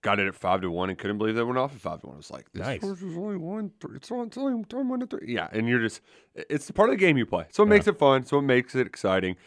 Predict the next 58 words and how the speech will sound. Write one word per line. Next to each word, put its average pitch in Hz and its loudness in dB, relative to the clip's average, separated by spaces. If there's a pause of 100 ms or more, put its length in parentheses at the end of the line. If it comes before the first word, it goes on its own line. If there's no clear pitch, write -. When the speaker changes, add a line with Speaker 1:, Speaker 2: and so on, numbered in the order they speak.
(180)
Speaker 1:
Um, 104 2
but 113 6
we'll 139 8
save 143 4
more 131 6
of 120 6
that 110 4
for 120 0
later. 98 4
We're 95 0
not 104 4
gonna 113 2
do 113 6
this 107 2
the - -2
whole 101 6
time 101 0
the 92 0
Speaker 2:
Nope. - -6
Speaker 1:
sports 101 0
talker's 95 0
out, 90 0 (260)
uh, 101 6
because 110 2
I've 156 6
got 143 8
a 117 8
very 113 6
important 147 2
question 110 2
that 101 2 (240)
maybe 170 6
some 226 4
of 214 6
our 180 8
listeners 165 4
might 175 4
know 175 6
the 175 0 (100)
answer 170 0
to. 170 4 (260)
Uh, 107 0
I 113 4
hope 165 4
you 120 2
do, 107 4
Justin, 92 -2
because, 104 2
uh, 101 6 (220)
it 135 8
was 175 6
the 147 4
biggest 151 2
news 123 0 (600)
in 156 0
the 196 8
world 165 8
yesterday. 87 -6